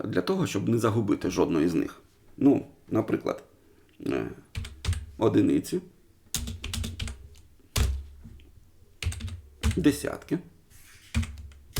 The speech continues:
і сотні. І поки що,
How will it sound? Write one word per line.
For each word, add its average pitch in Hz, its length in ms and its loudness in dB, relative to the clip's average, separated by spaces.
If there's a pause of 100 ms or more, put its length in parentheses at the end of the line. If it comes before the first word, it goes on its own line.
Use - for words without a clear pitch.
(720)
і 302 100 4
сотні. - 320 2 (4000)
І 226 120 -2
поки 120 300 2
що, 95 200 0